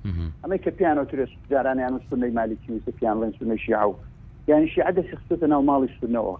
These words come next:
Speaker 2: قیادە گەورەکانیان کە ئەتوانی ڕۆڵیان هەبێ و ڕەمز بوون، ئە، بە، بە، لە بەرەوی ناو ماڵی سونە خۆی سەرتەوازە بوو.
Speaker 1: مهم.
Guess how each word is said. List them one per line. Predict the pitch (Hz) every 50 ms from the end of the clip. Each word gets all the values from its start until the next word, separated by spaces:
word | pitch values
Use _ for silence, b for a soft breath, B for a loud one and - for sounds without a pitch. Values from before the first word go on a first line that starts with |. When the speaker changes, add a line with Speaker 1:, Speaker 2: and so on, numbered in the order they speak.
| - -
Speaker 2:
قیادە | 147 147 151 147 151 123
گەورەکانیان | 143 135 131 131 131 - 139 139 139 139 131 -
کە | - 131 117
ئەتوانی | 110 104 - 135 120 120 127 123 - - - - - -
ڕۆڵیان | - 135 151 139 127 123 113 107 101 -
هەبێ | 117 101 113
و | 110 104 107
ڕەمز | 123 127 120 101 92 -
بوون، | 110 110 101 98
ئە، | - - - - - - - - - - - - - 120 117 113 110 110 107 107 104 104 101 104 101 - - - - - - - - 120 110
بە، | 117 120 117 117 110 104 107
بە، | 110 123 117 110 104 - - 123 - - 120
لە | 123 123
بەرەوی | 139 143 151 151 143 139 147
ناو | 139 135 139 135 143
ماڵی | 165 185 185 180 160 139 - -
سونە | - 139 120 127 139 131
خۆی | - 143 135 - -
سەرتەوازە | 123 110 - 120 113 107 104 104 - 120 117 113
بوو. | 151 185 196 -
Speaker 1:
مهم. | 104 85 82 82